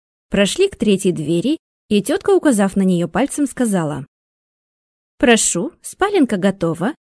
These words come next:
постельная поменена, дон Расселини, приятных снов». И неуклюже сделав книксен, при этом задрав серое мешковатое платье до колен,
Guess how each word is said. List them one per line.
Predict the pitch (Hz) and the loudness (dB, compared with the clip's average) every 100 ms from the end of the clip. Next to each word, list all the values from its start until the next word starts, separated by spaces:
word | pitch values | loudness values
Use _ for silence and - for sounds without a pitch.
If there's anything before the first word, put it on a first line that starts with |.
| _ - | _ -2
постельная | 208 202 - 247 403 381 | 0 0 0 2 2 0
поменена, | 370 320 247 175 165 170 | 2 4 6 4 0 0
дон | 180 175 | 2 0
Расселини, | 170 - - 165 156 156 156 _ _ - | 0 -2 -2 -2 -2 -4 -8 _ _ 2
приятных | 392 262 202 202 202 | 6 6 4 0 -2
снов». | - - - - _ _ _ _ _ _ _ _ _ 233 | -6 -8 -10 -14 _ _ _ _ _ _ _ _ _ 6
И | 233 | 8
неуклюже | 214 214 302 392 359 | 8 6 4 4 4
сделав | 233 175 185 180 - | 2 2 2 2 0
книксен, | 208 - - 254 370 359 _ _ _ | -2 0 -2 -2 -2 -4 _ _ _
при | - 247 | 4 6
этом | 311 392 320 | 6 2 2
задрав | 247 190 185 | 2 2 0
серое | - 226 190 185 | 0 0 2 2
мешковатое | 180 - 208 190 180 190 | 0 0 0 0 0 -2
платье | 196 202 185 180 | 0 -2 0 -2
до | 196 | -2
колен, | 220 208 151 | 0 0 0